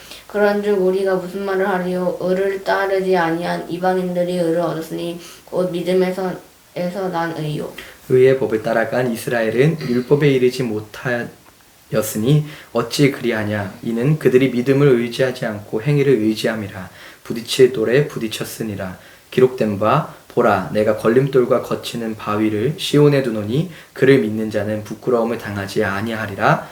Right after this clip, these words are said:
Speaker 2: 함과 같으니라. 아멘.
Speaker 1: 아멘.
Speaker 2: 함께 기도하겠습니다. 오늘은 나라와 민족을 위한 기도입니다. 사랑이 많으시고 자비가 넘치시는 주님,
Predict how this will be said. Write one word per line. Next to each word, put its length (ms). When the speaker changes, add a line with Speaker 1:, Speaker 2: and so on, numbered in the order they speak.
Speaker 2:
함과 540
같으니라. 720
아멘. 280
Speaker 1:
아멘. 640
Speaker 2:
함께 260
기도하겠습니다. 1000
오늘은 360
나라와 580
민족을 440
위한 200
기도입니다. 640
사랑이 280
많으시고 680
자비가 280
넘치시는 540
주님, 440